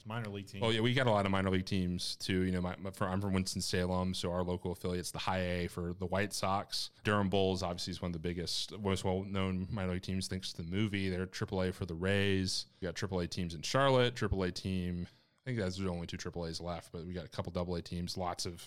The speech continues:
Speaker 2: high A and low A teams. So you can watch a lot of pro baseball <laughs> in North Carolina.
Speaker 1: Yeah.
Speaker 2: They're just, it's just not the top, top level,
Speaker 1: Mm-hmm.
Speaker 2: which is unfortunate, but anyway.
Speaker 1: So this was our first season covering M T S U basketball. Uh, we both have our own little perspectives on it.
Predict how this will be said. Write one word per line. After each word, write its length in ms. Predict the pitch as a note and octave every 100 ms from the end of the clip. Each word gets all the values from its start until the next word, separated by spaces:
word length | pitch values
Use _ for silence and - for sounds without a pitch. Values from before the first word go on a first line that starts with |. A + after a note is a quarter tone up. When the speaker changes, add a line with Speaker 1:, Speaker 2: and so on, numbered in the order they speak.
| -
Speaker 2:
high 240 | - F#2 F2
A 140 | F2
and 120 | E2+
low 160 | F2 F#2+
A 80 | F#2
teams. 500 | G2+ G2 F#2+ F#2 -
So 140 | - C#3
you 60 |
can 120 | E3 G2
watch 220 | D#3+ -
a 20 |
lot 120 | A2
of 60 | F2+
pro 140 | G#2
baseball 360 | F2 F#2 - G2+
<laughs> 60 | -
in 60 | C3+
North 200 | F#2+ -
Carolina. 520 | - F#2 F2+ F2 F2+ F#2
Speaker 1:
Yeah. 60 | - - -
Speaker 2:
They're 100 | A2+
just, 220 | G2+ -
it's 140 | B2 -
just 180 | G2+
not 300 | G#2 F#2 F#2 -
the 100 | G2+
top, 280 | - E2 -
top 260 | - E2 F2
level, 380 | E2 F2 G2+ G#2+
Speaker 1:
Mm-hmm. 80 |
Speaker 2:
which 180 | G#2 G2
is 300 | F#2+ F2+ - - _
unfortunate, 680 | C3+ A#2+ A#2 G#2 G#2+ G2 - -
but 260 | F#2 E2+ F2 _
anyway. 280 | F2 D2+ - - _ -
Speaker 1:
So 400 | D3+ C#3+ C#3+ C3
this 180 | E3 A3+
was 100 | F3+
our 80 | C#3+
first 260 | D#3 D3
season 340 | D3 C#3+ C#3+ C#3+
covering 280 | B2+ A#2+ B2
M 120 | B2
T 140 | B2
S 120 | A#2 A#2+
U 60 |
basketball. 800 | G#2 G2+ G2+ - G#2+ G#2 G#2 G2+ _ _ _
Uh, 160 | - B2
we 100 | A#2
both 240 | A#2 A#2+
have 140 | A#2 A#2
our 120 | G#2+
own 140 | A2
little 140 | A2+ G#2+
perspectives 640 | - G#2 - G#2+ A2+ G#2+
on 200 | G#2+ G#2+
it. 200 | A2 A2